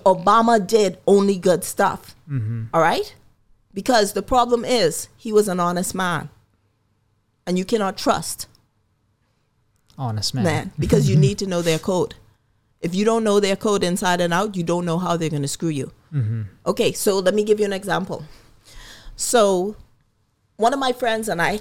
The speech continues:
Speaker 1: continually have a point of contention,
Speaker 2: Mm-hmm.
Speaker 1: right? Where she refuses to buy or drink Starbucks coffee, right?
Speaker 2: Mm-hmm.
Speaker 1: Because she says Starbucks robs the people that they buy the coffee from.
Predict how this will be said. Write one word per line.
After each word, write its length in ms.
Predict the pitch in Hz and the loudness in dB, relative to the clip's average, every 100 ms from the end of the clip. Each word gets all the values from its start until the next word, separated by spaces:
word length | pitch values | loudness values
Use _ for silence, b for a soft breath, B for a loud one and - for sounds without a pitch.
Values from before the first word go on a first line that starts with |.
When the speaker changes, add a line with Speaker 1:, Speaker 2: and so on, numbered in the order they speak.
| - | -8
Speaker 1:
continually 680 | - 208 - 233 233 214 185 | -10 -8 -8 -4 -2 -2 -4
have 220 | 208 185 | -4 -4
a 60 | 151 | -4
point 260 | 202 185 | -4 -4
of 60 | 156 | -4
contention, 560 | 156 160 156 151 147 - _ 147 | -6 -6 -6 -6 -10 -14 _ -4
Speaker 2:
Mm-hmm. 260 | 113 117 110 - _ | -2 -4 -8 -12 _
Speaker 1:
right? 340 | 175 151 330 - - - _ _ _ _ | -4 -2 -4 -10 -20 -20 _ _ _ _
Where 280 | 185 180 185 | -2 0 0
she 200 | - 240 | -2 -2
refuses 560 | 214 254 247 262 269 - | -4 -4 -4 -4 -4 -2
to 100 | 190 | 0
buy 400 | 160 151 170 - | 2 2 0 0
or 100 | 170 | 0
drink 280 | 165 156 185 | 0 -4 -4
Starbucks 560 | - 170 165 170 - | -2 0 0 -2 -6
coffee, 380 | 180 170 - 427 - _ _ _ _ - | -6 -6 -6 -8 -10 _ _ _ _ -4
right? 220 | 185 110 | -2 -2
Speaker 2:
Mm-hmm. 180 | 123 113 B B | -4 -6 B B
Speaker 1:
Because 300 | 175 180 196 | -8 -2 0
she 280 | - - 269 | 0 -2 -4
says 600 | - - - - - - - - | -4 -2 -2 -4 -8 -12 -14 -16
Starbucks 760 | - 220 220 233 302 - - - b b | -6 0 0 0 -4 -4 -12 -12 b b
robs 1120 | 135 131 135 139 147 175 160 123 - - - - - _ _ _ _ _ _ | -20 -20 -12 -4 0 2 2 0 -4 -8 -8 -12 -20 _ _ _ _ _ _
the 180 | 165 170 | -8 -6
people 340 | - 190 180 165 | -4 -4 -2 -2
that 180 | 139 | -2
they 100 | 156 | -4
buy 200 | 156 135 135 | -4 -4 -4
the 80 | |
coffee 340 | 131 139 - 147 | -4 -6 -6 -10
from. 240 | - - | -10 -14